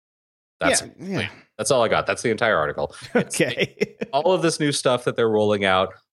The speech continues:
Speaker 1: all comes with decreased privacy and a lot of concerns about exactly how your data is being used and what they're gonna do with it.
Speaker 2: Uh, you know, uh, so what do you care if somebody gets your Angry Bird high scores?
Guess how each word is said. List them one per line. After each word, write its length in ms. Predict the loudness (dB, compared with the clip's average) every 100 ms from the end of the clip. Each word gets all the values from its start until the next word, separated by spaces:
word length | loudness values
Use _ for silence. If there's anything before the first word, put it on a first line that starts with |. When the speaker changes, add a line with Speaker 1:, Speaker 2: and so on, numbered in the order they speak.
| 0
Speaker 1:
all 180 | 2
comes 300 | 2 0 -2 -4
with 160 | -4
decreased 500 | -2 -4 -2 -4 -4
privacy 480 | -2 0 0 -2 0
and 80 | 0
a 60 |
lot 180 | 2 2
of 60 | 2
concerns 460 | -2 -2 -2 -2
about 240 | -2 0 0
exactly 720 | -2 -2 -2 -2 -4 -6 -6 -14
how 640 | -14 -4 0 2 2 0 -4 _ _
your 120 | -6 0
data 240 | 0 2
is 140 | -2 -2
being 260 | -4 -4
used 380 | -4 -4 -4 -4
and 200 | -4 -2
what 160 | -2 -2
they're 80 |
gonna 160 | -2 -2
do 160 | -2 -2
with 180 | -2
it. 140 | -4 -6 _ _ _ _ _ _ _ -10
Speaker 2:
Uh, 100 | -6
you 280 | -4 0 2
know, 320 | 4 4 2
uh, 400 | 2 0 0 -4
so 160 | -2 0
what 140 | 2
do 80 | 0
you 100 | 0
care 220 | 0 0
if 60 | 0
somebody 240 | 0 2
gets 160 | 2 0
your 80 | 2
Angry 260 | 0 0
Bird 240 | -4 -2 -2
high 140 | -4
scores? 520 | -6 -10 -12 -10 -14